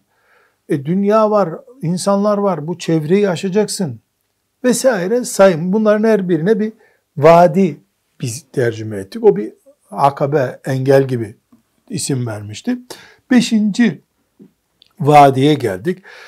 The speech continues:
Beşinci vadisi bazı sebepler, bazı problemler seni bekleyecek, bunlara hazır olman lazım diyor.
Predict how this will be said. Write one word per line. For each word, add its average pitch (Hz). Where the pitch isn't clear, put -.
Beşinci 220
vadisi 151
bazı 233
sebepler, 160
bazı 202
problemler 147
seni 165
bekleyecek, 165
bunlara 202
hazır 160
olman 147
lazım 113
diyor. 120